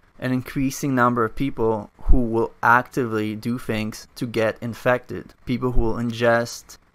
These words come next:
eggs of roundworms, hookworms, whatever it is. People who travel across the world to get infected. There's even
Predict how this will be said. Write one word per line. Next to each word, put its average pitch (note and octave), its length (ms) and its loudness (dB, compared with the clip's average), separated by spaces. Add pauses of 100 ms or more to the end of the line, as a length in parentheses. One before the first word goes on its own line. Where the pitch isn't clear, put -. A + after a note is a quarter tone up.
eggs A2+ 480 0
of G2+ 340 -6
roundworms, A#2+ 1200 0
hookworms, A#2 920 2
whatever A2 380 -2
it A#2 80 -2
is. A#2 340 -6 (540)
People C#3+ 260 0
who B2+ 120 2
travel A#2+ 840 8 (300)
across A#2+ 460 2
the C#3 80 -2
world A#2 400 2
to - 180 -14
get A#2+ 160 0
infected. A2+ 720 -4 (380)
There's C3 240 -2
even C#3+ 460 0